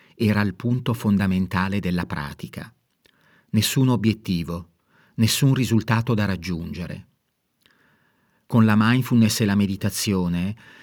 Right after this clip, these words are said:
non è tanto come mi sentirò se medito,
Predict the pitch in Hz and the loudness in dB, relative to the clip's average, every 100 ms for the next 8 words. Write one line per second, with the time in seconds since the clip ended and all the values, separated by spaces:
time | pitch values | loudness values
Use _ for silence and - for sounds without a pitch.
0 | - - 123 139 131 - 92 90 90 90 | -10 -2 2 2 0 0 0 2 0 -2
1 | 85 85 - 95 92 92 - 92 90 90 | -4 -4 0 2 2 0 0 -2 0 0
2 | 92 90 - 90 90 87 82 82 90 82 | 0 -2 -2 2 2 2 -2 -4 -6 -6